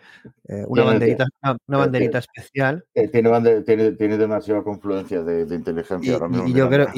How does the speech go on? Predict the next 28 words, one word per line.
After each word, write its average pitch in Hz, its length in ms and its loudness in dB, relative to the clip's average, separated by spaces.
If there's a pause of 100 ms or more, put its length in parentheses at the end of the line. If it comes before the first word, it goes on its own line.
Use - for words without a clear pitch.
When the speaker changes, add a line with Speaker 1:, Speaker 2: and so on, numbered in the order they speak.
Speaker 1:
y 123 60 4
yo 139 140 4
creo 147 180 4
que, 143 140 -2
<laughs> - 360 -6
yo 147 140 2
creo 160 220 2
que - 160 2
ya 135 80 6
lo 147 100 4
tienen 139 220 0
fichado. 147 460 2 (300)
Encima 143 360 4
se 156 80 4
ha 151 60 6
puesto 143 240 2
unos 131 160 2
cascos 131 360 0
que 113 160 -4
no, 113 340 -4
no 113 200 -4
evita 120 280 4
el 117 80 4
que 120 100 0
lo 117 60 4
identifiquen 117 680 -2
como 113 280 -6
algo, 113 440 -4